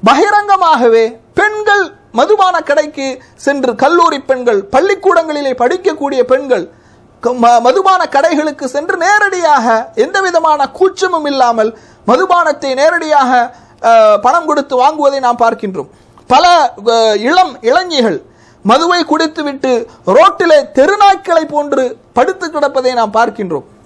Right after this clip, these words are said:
அப்ப இன்றைக்கு மதுபானத்தினால் ஒரு சமுதாயம் அடிமை,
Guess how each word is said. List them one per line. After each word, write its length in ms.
அப்ப 200
இன்றைக்கு 440
மதுபானத்தினால் 960
ஒரு 200
சமுதாயம் 640
அடிமை, 380